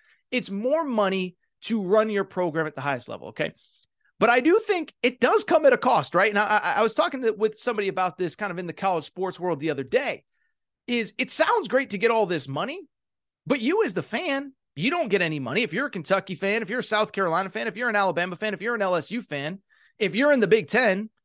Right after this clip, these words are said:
if you're a Purdue fan, you don't get any new money by U S C and U C L A joining the league. All you get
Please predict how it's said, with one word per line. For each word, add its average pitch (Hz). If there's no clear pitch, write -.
if 185
you're 233
a 220
Purdue 220
fan, 180
you 427
don't 494
get 220
any 180
new 170
money 165
by 175
U 185
S 196
C 208
and 185
U 190
C 196
L 180
A 175
joining 175
the 165
league. 226
All 285
you 311
get 233